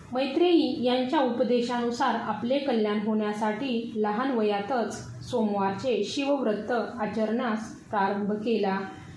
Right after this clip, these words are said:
त्या चौदा वर्षाच्या असताना चित्रवर्म्यांनी दैवावर हवाला ठेवून इंद्रसेन राजांचे पुत्र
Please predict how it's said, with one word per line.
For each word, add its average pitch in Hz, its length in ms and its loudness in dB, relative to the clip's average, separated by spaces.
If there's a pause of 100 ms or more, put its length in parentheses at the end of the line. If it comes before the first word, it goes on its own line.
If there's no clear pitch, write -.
(200)
त्या 202 140 2
चौदा 214 380 2
वर्षाच्या 208 480 0
असताना 233 680 -2 (480)
चित्रवर्म्यांनी 294 1080 4 (240)
दैवावर 269 600 4 (300)
हवाला 269 480 4
ठेवून 240 480 0 (220)
इंद्रसेन 247 840 2
राजांचे 214 600 2
पुत्र 294 400 0